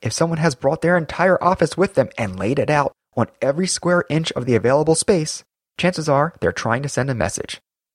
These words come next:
Don't sit here. As well, if you don't want to deal with crying kids,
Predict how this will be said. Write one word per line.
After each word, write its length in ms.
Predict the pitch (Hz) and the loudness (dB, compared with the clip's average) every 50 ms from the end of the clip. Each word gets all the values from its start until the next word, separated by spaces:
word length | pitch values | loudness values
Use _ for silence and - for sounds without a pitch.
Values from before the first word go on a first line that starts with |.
| _ _ _ _ | _ _ _ _
Don't 320 | - 92 87 107 117 - - _ _ _ _ | 0 0 2 0 -4 -8 -14 _ _ _ _
sit 280 | - - - - - | -8 0 0 0 0
here. 260 | - - 127 - - _ _ _ _ _ _ _ _ _ _ _ | 0 -6 -6 -6 -8 _ _ _ _ _ _ _ _ _ _ _
As 180 | 127 143 135 135 | -2 -2 -2 0
well, 320 | 139 185 190 165 156 165 - _ _ _ _ _ | 0 2 2 2 0 -2 -4 _ _ _ _ _
if 120 | - 131 - | -10 -6 -2
you 100 | 170 170 | -2 0
don't 280 | 156 185 208 233 - | 2 2 0 0 0
want 160 | - 160 170 - | 0 0 0 0
to 80 | 131 | 0
deal 180 | 113 - 151 151 | 0 2 2 2
with 120 | 127 - | 2 0
crying 340 | - - 143 147 151 147 123 | -2 0 0 2 2 0 -2
kids, 320 | - - 170 175 170 - | 0 2 2 2 0 -2